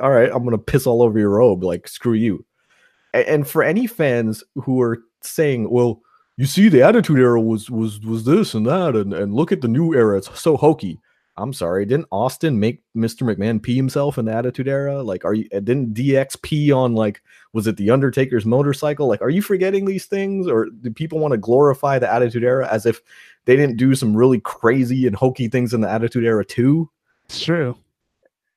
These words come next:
Speaker 2: And I mean, how about best in the world, Dolph Ziggler, Intercontinental Champ Seth Rollins,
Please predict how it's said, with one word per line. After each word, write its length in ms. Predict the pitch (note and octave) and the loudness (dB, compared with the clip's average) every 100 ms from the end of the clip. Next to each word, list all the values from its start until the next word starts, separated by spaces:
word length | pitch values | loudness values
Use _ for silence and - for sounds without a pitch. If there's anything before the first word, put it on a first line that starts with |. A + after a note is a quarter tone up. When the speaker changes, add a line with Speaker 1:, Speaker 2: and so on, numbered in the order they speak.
| - | -12
Speaker 2:
And 180 | C3 C3 | -4 0
I 60 | |
mean, 440 | D3 C#3+ C3 C3 - | 2 2 0 -6 -10
how 220 | - - D3 | -12 -4 -2
about 560 | D3+ D#3 C#3 C3 - _ _ _ _ _ _ _ _ - | 0 0 2 -2 -6 _ _ _ _ _ _ _ _ -20
best 400 | A2+ C3 C3 - | -4 -2 -2 -4
in 60 | D3 | -2
the 120 | C#3+ | 0
world, 440 | C#3 C3 A#2+ A2+ _ | 2 2 0 -2 _
Dolph 300 | A#2 B2 B2+ | -4 -2 -2
Ziggler, 480 | C3+ C3+ A2 G#2 G#2+ - _ _ _ _ _ _ _ _ | -2 -2 -2 -6 -8 -12 _ _ _ _ _ _ _ _
Intercontinental 760 | - B2+ C#3+ C3+ C3 C3 B2 A#2 | -8 -6 -6 -8 -6 -4 -6 -6
Champ 420 | - C3+ A2+ - | -4 -4 -6 -10
Seth 320 | - C3+ B2+ | -4 -2 0
Rollins, 680 | C3+ A#2 A2 G#2 G#2 - | 0 0 -2 -4 -6 -8